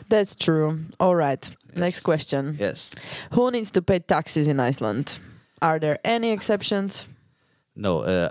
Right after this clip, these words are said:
Speaker 2: everybody who makes money have, has to pay taxes, and it starts around, uh, I think, around fourteen years old.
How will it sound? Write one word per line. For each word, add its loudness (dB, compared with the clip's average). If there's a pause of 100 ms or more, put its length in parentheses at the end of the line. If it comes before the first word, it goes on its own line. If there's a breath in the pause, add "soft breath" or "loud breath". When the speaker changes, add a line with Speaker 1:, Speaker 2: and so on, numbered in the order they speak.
(120)
Speaker 2:
everybody 2
who 0
makes 0
money 0
have, -2 (100)
has -2
to -6 (260)
pay -2
taxes, -4 (640 soft breath)
and -2
it -2
starts 0
around, 0
uh, -2 (380)
I -2 (160)
think, -2
around -2
fourteen 0
years 0
old. -4